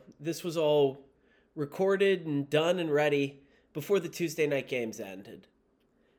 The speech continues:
Took a look at the scores, figured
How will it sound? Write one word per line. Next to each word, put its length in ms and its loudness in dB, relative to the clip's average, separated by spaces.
Took 180 -2
a 60 -2
look 240 4
at 100 -16
the 80 0
scores, 640 -2
figured 600 -2